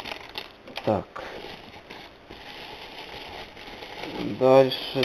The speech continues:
термопістолет. <laughs> Термопістолет, якийсь він виглядає іграшковий дуже. Так, ну я очікував більшого. Мені навіть всі пальці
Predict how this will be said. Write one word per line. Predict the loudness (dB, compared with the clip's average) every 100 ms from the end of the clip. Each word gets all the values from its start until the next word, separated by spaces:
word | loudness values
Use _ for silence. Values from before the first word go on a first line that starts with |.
| 4
термопістолет. | 10 10 10 4 2 -2 -2 6 10 10 8 4 -8 -14 4
<laughs> | 12 12 12 4 -8 -12 -12 -14 -16 -16 -18 -20 -20 -20 -12 -12 -12 -16 8
Термопістолет, | 10 12 8 6 0 4 8 10 10 8
якийсь | 4 4 0 0
він | 0
виглядає | 2 8 10 10 6 -6 -14 -6 0 2 0 -4 -4 -6 -12 -16 -16 0
іграшковий | 6 8 6 8 8 10
дуже. | 4 0 -4 -10 -14 -16 -16 -20 -20 -20 -20 -20 -20 -20 -20 -20 -20 -20 -20 2
Так, | 8 8 8 6 4
ну |
я | 10 12
очікував | 12 4 4 6 6
більшого. | 8 4 4 -6 -10 -14 -20 -20 -20 -14 -2
Мені | 2 4
навіть | 6 4 2 -2
всі | 0
пальці | 8 8 8